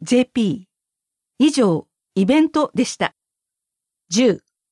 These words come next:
戸籍に振り仮名が記載されます。本籍地の市区町村長から戸籍に記載する予定の振り仮名の通知を発送します。振り仮名の通知は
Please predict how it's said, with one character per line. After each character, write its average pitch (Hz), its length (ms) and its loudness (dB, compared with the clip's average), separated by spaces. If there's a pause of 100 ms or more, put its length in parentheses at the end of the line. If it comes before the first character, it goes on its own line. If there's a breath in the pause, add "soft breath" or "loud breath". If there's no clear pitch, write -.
(420)
戸 - 80 -10
籍 302 340 0
に 294 140 6
振 247 160 0
り 311 140 4
仮 339 160 4
名 294 80 4
が 180 160 2
記 - 100 -12
載 208 220 0
さ 214 120 -2
れ 196 120 0
ま 190 120 0
す。 - 200 -12 (1160)
本 349 220 -2
籍 - 240 -4
地 233 160 -6
の 175 200 -4 (120)
市 - 220 -14
区 330 120 -6
町 349 220 0
村 330 240 -2
長 220 220 -2
か 190 140 -4
ら 170 180 -4 (280)
戸 - 80 -4
籍 311 300 0
に 302 140 4
記 294 100 -8
載 294 220 0
す 285 160 -4
る 277 120 0
予 240 120 2
定 269 240 0
の 262 160 2
振 233 160 -2
り 320 120 4
仮 349 140 0
名 320 100 4
の 190 140 2
通 240 220 -2
知 247 200 -2
を 240 240 0
発 - 260 -4
送 190 160 0
し 196 140 -4
ま 190 140 -2
す。 - 220 -12 (1200)
振 - 140 -2
り 339 140 2
仮 381 140 0
名 349 100 0
の 214 160 0
通 220 200 -2
知 208 160 -4
は 185 140 0